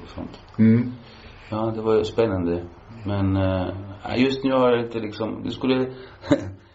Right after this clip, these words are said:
Speaker 2: Förberett
Speaker 1: du
Speaker 2: lite.
Speaker 1: skulle förberett mig för att jag kommer inte ihåg precis vad, det var, det var några ganska s-, stora s-,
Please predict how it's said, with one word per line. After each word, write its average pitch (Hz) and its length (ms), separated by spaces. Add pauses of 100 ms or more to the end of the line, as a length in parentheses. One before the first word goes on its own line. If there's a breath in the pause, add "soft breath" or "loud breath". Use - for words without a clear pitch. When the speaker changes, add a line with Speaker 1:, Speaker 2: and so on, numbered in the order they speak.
(140)
Speaker 2:
Förberett 110 340
Speaker 1:
du - 60
Speaker 2:
lite. 127 80
Speaker 1:
skulle 143 180
förberett 139 540
mig 135 140
för 127 160
att 117 160
jag 113 280
kommer 123 160
inte 123 140
ihåg 117 140
precis 120 340
vad, 113 180
det 110 60
var, 113 220
det 120 60
var 113 140
några 113 880
ganska 107 400 (880)
s-, - 220 (380)
stora 90 640
s-, - 220